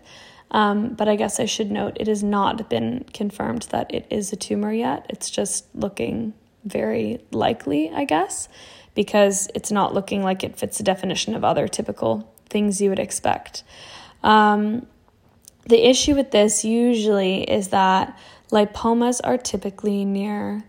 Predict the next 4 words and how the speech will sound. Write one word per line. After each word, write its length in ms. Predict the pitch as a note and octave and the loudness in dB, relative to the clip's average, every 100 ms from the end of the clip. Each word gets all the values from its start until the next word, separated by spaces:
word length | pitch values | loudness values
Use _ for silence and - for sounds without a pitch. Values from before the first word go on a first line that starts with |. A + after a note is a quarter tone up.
| - | -12
the 100 | G#3 | -6
surface, 800 | - G#3 F#3+ G#3+ - - - _ _ _ - _ _ | 0 0 2 2 2 -2 -8 _ _ _ -20 _ _
um, 680 | - G#3+ G3+ G3 G3 G3+ A3 - | 2 4 4 2 0 -2 -4 -4
and 580 | A3 G#3 G#3 G3+ C4 | -2 0 0 -2 -8